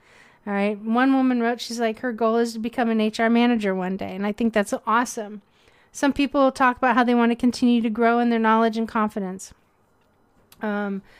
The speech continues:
some other people want to actually lead in employ-, employee branding initiatives while determining staffing needs and hiring plans for an ever-changing and growing company.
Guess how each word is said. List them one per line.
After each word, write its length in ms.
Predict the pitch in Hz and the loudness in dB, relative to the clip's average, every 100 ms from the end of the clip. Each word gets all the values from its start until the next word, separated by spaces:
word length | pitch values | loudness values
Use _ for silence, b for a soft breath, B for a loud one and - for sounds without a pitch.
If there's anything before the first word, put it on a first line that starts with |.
| b b | b b
some 260 | - 277 294 | 0 2 4
other 180 | 294 302 | 2 0
people 300 | 294 269 285 | -2 -2 2
want 220 | 269 269 | 2 4
to 20 | |
actually 560 | 262 262 254 - 269 247 | 2 0 -2 -4 -4 -2
lead 260 | 233 254 | 0 0
in 160 | 262 254 | 0 0
employ-, 500 | 240 233 262 254 254 | 0 0 0 0 0
employee 400 | 254 254 269 262 | -2 -2 0 0
branding 460 | 240 220 240 254 226 | 0 2 4 4 2
initiatives 580 | 208 202 - 202 196 - | 0 -2 -6 -8 -8 -4
while 340 | 208 202 202 B B B | -2 -2 -4 B B B
determining 500 | - 220 262 247 226 | -8 0 4 4 4
staffing 520 | 220 - 233 233 247 233 | 2 2 2 4 2 4
needs 260 | 233 226 | 4 2
and 140 | 233 214 | 0 2
hiring 380 | 233 247 247 | 0 0 0
plans 440 | 226 226 208 208 - | -2 -2 0 -2 -4
for 240 | - 220 | -2 0
an 120 | 208 | 2
ever-changing 760 | 208 220 214 - 220 233 226 226 | 0 -2 -4 -2 0 2 2 2
and 160 | 220 208 | 2 2
growing 320 | 214 214 214 | 2 2 2
company. 500 | 226 240 180 165 | 0 0 -2 -6